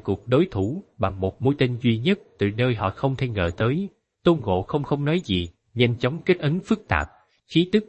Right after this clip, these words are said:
toàn thân hắn biến đổi thành yêu khí nồng nặc, Vạn Yêu Phá Thiên Quyết. Tuy là chiêu thức đến từ Vạn Yêu Quốc, nhưng Tôn Ngộ Không vẫn thích sử dụng nó. Hắn vốn là yêu tộc,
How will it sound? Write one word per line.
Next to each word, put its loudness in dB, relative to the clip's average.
toàn 0
thân -2
hắn -4
biến -2
đổi 2
thành -4
yêu 2
khí -6
nồng -6
nặc, -4
Vạn -2
Yêu 0
Phá -4
Thiên -4
Quyết. 2
Tuy 4
là -4
chiêu 0
thức 0
đến 0
từ 0
Vạn -4
Yêu -2
Quốc, 4
nhưng 2
Tôn 4
Ngộ 0
Không -4
vẫn -2
thích 0
sử 0
dụng -2
nó. -4
Hắn -2
vốn 4
là -2
yêu 0
tộc, -2